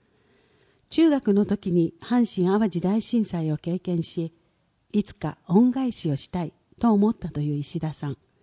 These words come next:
東日本大震災や熊本地震の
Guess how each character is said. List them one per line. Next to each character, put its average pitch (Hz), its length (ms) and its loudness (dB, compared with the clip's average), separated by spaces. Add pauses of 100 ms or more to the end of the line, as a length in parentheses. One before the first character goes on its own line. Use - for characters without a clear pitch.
(800)
東 233 400 2
日 240 100 6
本 190 220 6
大 202 200 -2
震 214 220 0
災 165 280 -6
や 156 180 -8 (320)
熊 226 240 6
本 240 260 2
地 226 140 0
震 165 340 2
の 143 200 0